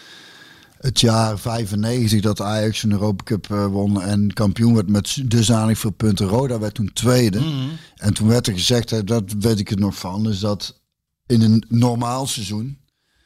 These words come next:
Speaker 1: hadden ze gezien het aantal punten wat ze toen hadden, waren ze gewoon kampioen geworden. Want normaal gesproken word je met dat aantal punten
Speaker 2: Kampioen.
Speaker 1: kampioen.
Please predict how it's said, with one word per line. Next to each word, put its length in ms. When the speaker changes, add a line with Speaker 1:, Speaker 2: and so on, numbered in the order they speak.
Speaker 1:
hadden 240
ze 60
gezien 300
het 140
aantal 240
punten 400
wat 160
ze 100
toen 160
hadden, 180
waren 180
ze 60
gewoon 160
kampioen 420
geworden. 300
Want 120
normaal 340
gesproken 280
word 120
je 60
met 120
dat 160
aantal 260
punten 420
Speaker 2:
Kampioen. 340
Speaker 1:
kampioen. 640